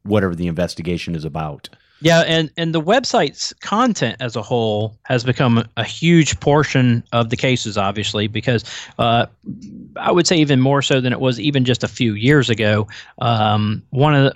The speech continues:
Speaker 2: s-, there's a couple of tools that have evolved. Uh, for instance, there's one that's called I E F, which is, uh, Internet Ev-, Evidence Finder. And w-,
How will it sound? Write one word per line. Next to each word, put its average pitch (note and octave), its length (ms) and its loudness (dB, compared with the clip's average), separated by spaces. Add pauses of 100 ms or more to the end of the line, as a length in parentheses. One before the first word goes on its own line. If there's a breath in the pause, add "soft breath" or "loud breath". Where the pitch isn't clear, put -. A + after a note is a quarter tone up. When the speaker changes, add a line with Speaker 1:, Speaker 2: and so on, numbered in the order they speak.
Speaker 2:
s-, - 220 -8 (120)
there's D3+ 200 2
a - 40 0
couple A#3+ 280 2
of C3 80 2
tools C#3 480 0 (180 loud breath)
that A#2+ 140 -2
have C3 180 2
evolved. A2 800 0 (240 soft breath)
Uh, A2+ 380 0
for B2 360 0
instance, B2+ 440 0
there's A#2+ 200 -2
one A#2+ 180 2
that's G#2+ 120 -2
called A#2 260 0
I A2+ 140 0
E G2 260 -2
F, A2+ 320 -2
which A2+ 160 -4
is, G#2 240 -2
uh, G#2+ 240 -2
Internet A#2+ 560 2
Ev-, A2 220 0 (100)
Evidence A2+ 360 0
Finder. G#2+ 400 -2 (380 loud breath)
And A#2 420 2 (320)
w-, E3+ 180 -8